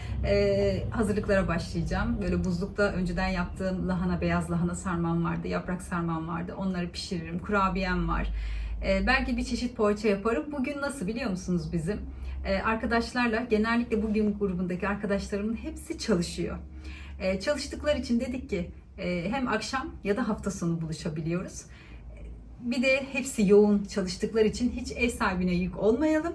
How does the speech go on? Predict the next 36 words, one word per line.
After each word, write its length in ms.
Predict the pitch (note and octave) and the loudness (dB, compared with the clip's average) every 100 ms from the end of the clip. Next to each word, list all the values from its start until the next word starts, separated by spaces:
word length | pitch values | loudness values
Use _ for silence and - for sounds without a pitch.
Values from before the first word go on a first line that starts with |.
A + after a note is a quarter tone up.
| - - - - | -8 -16 -10 0
Herkes 400 | F#4 - G#3+ A#3 | 2 4 2 2
bir 80 | D#4 | 0
çeşit 340 | A3+ - - | 0 0 -4
de 120 | C4+ | -2
bir 40 | A#3 | -2
şey 240 | - G#3+ | 6 6
yapsın. 320 | E3 - C#4+ | 6 0 2
O 140 | D4 G3+ | 4 6
gün 180 | G3+ | 6
gönlünden 600 | B3+ C4+ G3 G3 G#3+ A#3 A3+ | 6 6 4 2 4 4 4
ne 140 | A3+ | 4
kopuyorsa, 640 | G#3 - E3+ E3 - D#3+ - - - - - | 2 0 -2 -2 -4 -6 -8 -16 -20 -18 -2
e, 200 | G3+ - | -2 0
öyle 300 | B3 G#3+ F3+ | 4 6 6
diye 180 | F3+ F3 | 4 2
düşündük. 380 | F#3+ B3+ B3 C#4+ | 2 2 2 2
O 80 | C4+ | 0
yüzden 340 | A#3+ B3+ D#4+ - - - | 0 0 -2 -6 -16 -4
hani 180 | C4 B3 | 0 2
böyle 140 | C#4 | 0
çok 240 | C#4 D4+ - | -2 -2 2
da 100 | A3+ | 4
uğraştırmayacak 800 | A#3 A#3 A#3 A3+ G3+ E3+ F3 - | 6 6 4 2 2 2 0 -4
açıkçası 580 | - - F3+ F3 G3 | -6 -4 -4 -2 2
beni. 300 | G#3 F#3+ A3 - - - | 2 2 -2 -6 -8 -4
Hemen 300 | C4+ B3+ A#3 | 0 2 4
buzlukta 360 | G#3+ A3+ - | 2 -2 0
ne 160 | A#3+ A3 | 2 2
varsa 300 | G3 G3 F3 | 0 0 0
onları 240 | G3 F#3+ | 2 2
önceden 380 | F#3+ F3 F3 F3+ | 0 0 0 0
iyi 120 | F#3 | -2
ki 100 | - | -2
hazırlayıp 560 | D3 F#3 F3+ E3+ E3+ - | 0 2 2 2 0 -2
depolamışız. 640 | E3+ F3+ E3 E3 E3+ E3+ - | -2 0 0 0 -2 -2 -2
Ah 180 | F3+ | -2